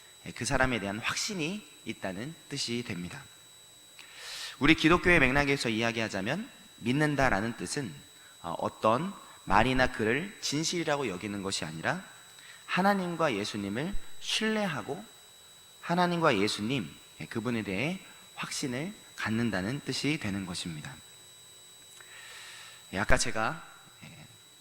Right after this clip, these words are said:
꺼냈던 이야기가 지금 나오는데요. 믿음이라는 단어의 원어를 살펴보면 이런 의미가 담겨 있는데, 믿음, 믿음이라는 뜻의 영어 단어는 believe, 예, 입니다. 네, 다음이요.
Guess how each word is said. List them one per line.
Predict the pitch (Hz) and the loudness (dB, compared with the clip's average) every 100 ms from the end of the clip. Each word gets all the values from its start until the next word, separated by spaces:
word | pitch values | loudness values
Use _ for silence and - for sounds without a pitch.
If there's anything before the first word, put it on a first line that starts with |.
| - | 0
꺼냈던 | 131 139 - 113 101 | 2 2 0 -2 -2
이야기가 | 107 92 95 | -4 -4 -6
지금 | - 107 104 - | -4 -4 -6 -8
나오는데요. | 90 87 90 85 101 160 - | -10 -10 -12 -12 -14 -14 -4
믿음이라는 | 123 139 170 160 147 135 135 208 - - - - | 0 4 4 6 6 6 2 0 -4 -14 -20 0
단어의 | - 120 135 110 | 4 6 6 4
원어를 | 104 120 123 120 | 4 4 2 2
살펴보면 | 147 - 123 92 127 156 - - | -2 -2 -6 -4 -6 -6 -10 -6
이런 | 120 127 98 | -2 0 0
의미가 | 95 104 | -2 -4
담겨 | - 92 95 98 | -4 -6 -4 -6
있는데, | 78 78 78 85 139 226 - - - - - - - - | -6 -10 -8 -8 -8 -10 -16 -20 -20 -18 -16 -16 -18 0
믿음, | 135 170 175 165 - | 4 6 4 0 0
믿음이라는 | 135 170 165 151 151 | 2 4 4 4 2
뜻의 | 131 139 107 | -4 0 0
영어 | 101 107 | 0 2
단어는 | - 85 85 180 90 | 0 0 -6 -8 -10
believe, | 117 135 131 101 78 - - - - - | -6 -4 -2 -6 -12 -18 -20 -20 -20 -18
예, | 151 - | -14 -10
입니다. | 90 82 78 - - - - - - - - - - - - | -8 -8 -10 -16 -20 -20 -20 -20 -20 -20 -20 -20 -20 -20 -14
네, | - | -12
다음이요. | - 104 95 90 92 | -6 -4 -4 -6 -10